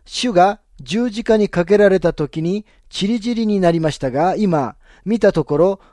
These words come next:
もう一度集まって、部屋の中に隠れていました。なぜなら彼らは恐れていたからです。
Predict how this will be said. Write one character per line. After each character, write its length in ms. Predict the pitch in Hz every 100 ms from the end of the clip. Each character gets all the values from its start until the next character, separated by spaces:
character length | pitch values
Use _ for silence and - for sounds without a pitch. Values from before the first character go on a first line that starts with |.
| -
も 260 | 175 233
う 60 | 247
一 160 | -
度 220 | 214 196 165
集 180 | -
ま 100 | 185
っ 80 | 165
て、 360 | - 135 170 196 _ _ -
部 80 | 180
屋 160 | 226
の 120 | 226 214
中 260 | 220 175
に 100 | 151
隠 340 | 143 139 - 202
れ 100 | 185
て 100 | 202
い 80 | 139
ま 100 | 101
し 100 | -
た。 180 | - - _ _ _ _ _ _ _ _ _ _ _ _
な 160 | 196 185
ぜ 60 | 165
な 120 | 147
ら 140 | 147
彼 240 | - 190 170
ら 140 | 147
は 280 | 156 202 -
恐 280 | - 151 226
れ 100 | 226
て 120 | -
い 80 | 147
た 120 | 143
か 120 | - 107
ら 80 |
で 120 | 90 80
す。 180 | -